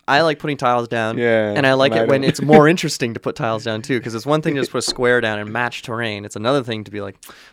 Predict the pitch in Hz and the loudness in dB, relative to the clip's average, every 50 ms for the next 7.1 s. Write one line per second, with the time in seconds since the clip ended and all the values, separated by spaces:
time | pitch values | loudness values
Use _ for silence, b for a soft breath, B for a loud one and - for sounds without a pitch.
0 | B _ 117 117 107 104 101 104 104 98 95 - - 156 156 - 120 110 113 117 | B _ -12 -10 -6 -2 -2 0 0 -2 -4 -6 -8 -8 -8 -6 -6 -4 0 2
1 | 120 127 131 127 - 170 160 131 117 - - - 202 214 165 127 123 - - 185 | 4 4 2 2 2 2 2 2 2 -2 -4 -2 0 2 2 2 0 0 -2 -4
2 | 175 175 190 247 240 - - 294 294 285 269 262 254 240 226 220 247 - - - | -4 -2 -2 0 0 2 0 0 -2 -2 -2 -2 -2 -4 -6 -6 -8 -6 -4 -6
3 | 247 - - 160 143 139 _ _ _ _ - 131 120 104 104 110 _ _ - 104 | -6 -4 -6 -10 -10 -10 _ _ _ _ -16 -14 -12 -12 -14 -14 _ _ -10 -8
4 | 98 107 110 - - 117 117 117 110 110 110 - - - 117 113 117 123 120 113 | -6 -8 -8 -8 -8 -6 -6 -6 -8 -10 -12 -12 -8 -6 -4 -2 0 0 0 0
5 | 113 113 113 117 113 113 110 110 110 113 113 156 185 277 285 - 262 208 - _ | -2 -2 -2 -4 -4 -4 -4 -4 -4 -4 -6 -4 -4 -4 -4 -4 -8 -8 -10 _
6 | - 160 - - 175 170 139 123 117 120 135 - 113 113 160 180 110 110 110 110 | -20 -14 -6 -4 -2 -2 0 -2 -2 -2 -2 -2 -2 -2 -4 -4 -4 -6 -8 -10
7 | 117 | -12